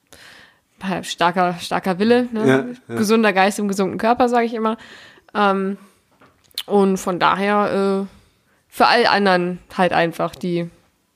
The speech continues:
Speaker 1: bisschen mehr gestraft sind, was das angeht.
Speaker 2: <laughs>
Speaker 1: Ja. Deswegen, ähm, würde ich sagen, falls ihr noch irgendwelche Anregungen habt, äh, Kommentare,
Speaker 2: Ja.
Speaker 1: Änder-, äh, Themenwünsche zum
Speaker 2: Ja,
Speaker 1: Beispiel.
Speaker 2: immer her damit, immer her
Speaker 1: Äh,
Speaker 2: damit.
Speaker 1: oder auch, äh, geniale, sonderbare Ideen für die Katerbekämpfung.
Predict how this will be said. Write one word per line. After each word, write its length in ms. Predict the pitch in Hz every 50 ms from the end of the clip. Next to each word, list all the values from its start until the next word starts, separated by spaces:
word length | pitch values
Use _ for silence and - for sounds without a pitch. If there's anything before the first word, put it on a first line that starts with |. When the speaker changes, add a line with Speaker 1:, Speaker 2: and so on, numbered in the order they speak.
| _ _ _ _
Speaker 1:
bisschen 300 | - 208 196 - 196 180 180
mehr 160 | 175 175 175
gestraft 460 | 170 - - - - 147 147 - -
sind, 160 | - 180 175
was 140 | 160 170 -
das 160 | - 170 -
angeht. 400 | - - 160 160 151 151 170 - _ _ _ _ _ - -
Speaker 2:
<laughs> 80 | - 151 101 107 - - - - _ _ _ _ -
Speaker 1:
Ja. 200 | - 82 - - - - _ _ _ _ _ _
Deswegen, 440 | - - - 226 226 247 294 330 359 359 311 -
ähm, 420 | - 233 226 226 226 226 226 226 220
würde 120 | 233 233
ich 60 | 226
sagen, 460 | - 233 220 220 226 226 233 233 240 226
falls 320 | - - 202 196 208 -
ihr 140 | - - 214
noch 120 | 208 202 190
irgendwelche 300 | 170 190 190 185 208 -
Anregungen 440 | - 175 196 214 226 226 240 233
habt, 320 | 247 285 - - - - _ _ _ _ _ _ _ _ - -
äh, 500 | - 202 202 202 196 196 196 196 190 147 - -
Kommentare, 760 | - 196 190 180 196 185 175 170 180 190 226 254 294 339 330 - _ -
Speaker 2:
Ja. 120 | 214 202
Speaker 1:
Änder-, 240 | 202 214 220 - -
äh, 120 | 196 185 190
Themenwünsche 960 | - - 214 208 214 220 226 233 240 247 - 247 254 269 254 - 311 330 349 330
zum 180 | - 311 302 294
Speaker 2:
Ja, 60 | 302 294
Speaker 1:
Beispiel. 260 | 302 302 - - 311 320
Speaker 2:
immer 140 | 262 277
her 160 | - - - -
damit, 300 | 285 - 160 190 202 -
immer 160 | - 117 113 135
her 140 | 170 226
Speaker 1:
Äh, 40 | 226 -
Speaker 2:
damit. 140 | 135 156 170
Speaker 1:
oder 340 | 269 302 330 294 233 202 127
auch, 260 | 208 233 208 - -
äh, 80 | 208
geniale, 600 | 202 208 226 220 190 202 208 226 262 269 262 247
sonderbare 540 | 220 226 233 240 226 208 214 202 208 214 214
Ideen 560 | 202 - 196 190 196 208 208 208 202 196 190
für 260 | 185 - - 196 185 180
die 80 | 185 185
Katerbekämpfung. 1040 | - 214 220 262 320 277 208 190 - - 185 170 165 - - 160 160 180 220 240